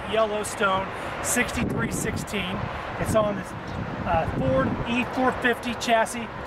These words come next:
the Triton V ten engine. Has about thirty-four thousand seven hundred miles on it. You see on this side we've got a nice big awning, um,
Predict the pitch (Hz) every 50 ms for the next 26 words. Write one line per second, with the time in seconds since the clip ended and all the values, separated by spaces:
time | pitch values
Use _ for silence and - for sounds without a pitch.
0 | - - - 220 220 226 240 - 214 190 - 226 226 220 - - 240 226 214 208
1 | 208 196 202 220 226 220 - - - - - - - - - 196 196 - 185 220
2 | 214 220 214 - - 226 233 247 - - 254 269 277 247 240 233 240 240 240 233
3 | 214 202 - - 233 233 226 233 208 214 240 240 214 190 220 208 202 202 202 175
4 | 185 190 185 190 220 247 - - - - - - - - - - - - - -
5 | - - - - - 247 254 240 220 233 - - - 247 240 233 233 226 202 165
6 | - 208 202 190 185 208 151 143 - 170 190 214 214 - - - 240 226 214 220
7 | 220 226 226 233 233 214 - - - - - - - - - - - - 180 185
8 | 185 180